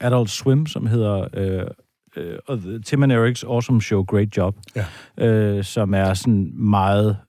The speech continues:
Speaker 1: øh, absurd, øh, komik. Men det er faktisk ikke i den henseende, at jeg synes, at det er, at han er allerbedst.
Speaker 2: Nej.
Speaker 1: Det, jeg godt kan lide ved Tim Heidecker, det er, han er måske den mest, øh, kompromisløse,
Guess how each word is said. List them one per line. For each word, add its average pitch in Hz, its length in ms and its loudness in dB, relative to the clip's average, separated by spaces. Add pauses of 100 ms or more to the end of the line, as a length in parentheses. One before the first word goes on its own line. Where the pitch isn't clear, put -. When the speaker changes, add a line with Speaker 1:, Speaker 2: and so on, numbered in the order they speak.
(120)
Speaker 1:
øh, 92 260 -4
absurd, 98 560 -4 (400)
øh, - 240 -6 (220)
komik. 98 340 -2 (120)
Men 135 200 4
det 165 120 4
er 170 40 2
faktisk 180 240 0
ikke 196 120 0
i 196 40 -2
den 175 200 2
henseende, 143 400 0
at 104 60 0
jeg 107 120 0
synes, 120 280 0
at 113 140 -4
det 104 180 0
er, 95 180 -2 (180)
at 101 180 -4
han 110 160 2
er 110 80 2
allerbedst. 101 560 -2 (400)
Speaker 2:
Nej. 135 180 0 (140)
Speaker 1:
Det, 151 460 2
jeg 113 140 0
godt 123 200 -2
kan 131 140 0
lide 127 180 0
ved 110 160 2
Tim 101 460 -2
Heidecker, 113 400 -4
det 113 320 -2
er, 101 280 0 (640)
han 120 260 2
er 120 80 2
måske 123 480 2
den 123 180 4
mest, 135 580 0 (200)
øh, 104 840 -4 (840)
kompromisløse, 127 1120 2